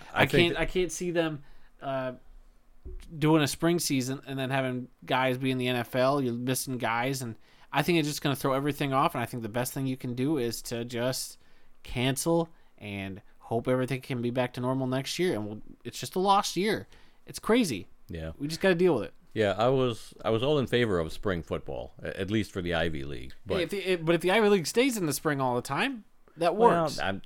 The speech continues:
Speaker 1: I don't think they would stay in the spring all the time. But still, even if they do, i-, if they're, say, the only ones that actually play in the spring, they would have to play two seasons in one year. But, you know, the, the competition at the Ivy League is, is not the same, you know, being
Speaker 2: No.
Speaker 1: at an F C S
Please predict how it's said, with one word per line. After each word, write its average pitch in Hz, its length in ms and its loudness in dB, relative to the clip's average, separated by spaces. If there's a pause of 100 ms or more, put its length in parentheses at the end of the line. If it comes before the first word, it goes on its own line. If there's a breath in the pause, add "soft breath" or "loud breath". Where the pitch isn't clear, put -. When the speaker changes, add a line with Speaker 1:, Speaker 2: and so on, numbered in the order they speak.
Speaker 1:
I 101 80 -2
don't 90 140 -2
think 80 140 -6
they 69 80 -4
would 65 140 -10
stay 76 180 -6
in 71 80 -8
the 67 40 -10
spring 80 260 -8
all 71 140 -6
the 69 60 -10
time. 80 240 -6
But 87 140 -4
still, 110 340 2
even 110 180 2
if 95 120 -2
they 95 120 0
do, 90 500 0 (160)
i-, - 40 -8
if 98 280 -4
they're, 117 340 4 (240)
say, 110 200 0
the 95 160 0
only 104 240 4
ones 90 300 2
that 82 100 -2
actually 76 300 -4
play 82 220 -6
in 71 80 -8
the 67 40 -12
spring, 76 380 -6
they 82 140 -4
would 85 200 0
have 82 180 -6
to 78 60 -12
play 73 380 -6 (420 loud breath)
two 101 140 0
seasons 78 440 -6
in 67 140 -8
one 67 200 -8
year. 82 220 -2
But, 82 260 -6 (420 soft breath)
you 127 80 -4
know, 110 80 0
the, 101 160 -2 (260)
the - 80 -6
competition 120 600 -2
at 80 100 -4
the 80 180 -4
Ivy 85 280 -2
League 78 260 -4
is, 71 240 -10
is 78 160 -14
not 87 300 -6 (600)
the 85 140 -10
same, 85 600 -2 (180)
you 101 120 -10
know, 76 200 -10 (100)
being 113 220 -2
Speaker 2:
No. 92 60 -2
Speaker 1:
at 92 120 0
an 92 100 0
F 101 120 2
C 107 180 0
S - 320 -2